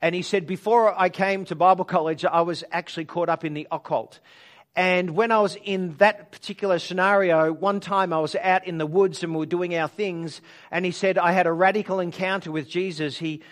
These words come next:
visually appeared before me." And I don't think there was anything involved in smoking or eating that <laughs> might have manifested that. It was a very real encounter for him. But he said, "The reason I'm at Bible college is because I had an apparition of Jesus in the woods,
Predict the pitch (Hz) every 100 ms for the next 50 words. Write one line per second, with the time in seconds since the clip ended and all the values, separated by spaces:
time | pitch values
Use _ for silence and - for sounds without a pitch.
0 | - 123 180 202 190 196 180 156 135 -
1 | - 196 208 202 160 - 165 - 190 190
2 | 143 113 - - - _ - 175 180 196
3 | 208 220 214 202 185 190 196 196 202 185
4 | 147 170 180 165 165 156 175 180 185 190
5 | 170 160 160 185 - 175 175 170 151 -
6 | 156 165 190 180 185 170 - 160 180 180
7 | 175 120 117 190 185 180 202 196 170 -
8 | 185 190 175 - 147 190 175 135 - -
9 | - 180 185 202 185 180 220 208 196 190
10 | 185 185 214 208 185 170 170 143 170 -
11 | 160 180 185 180 190 160 175 196 180 175
12 | 180 175 160 131 - 202 135 143 165 160
13 | 151 196 170 147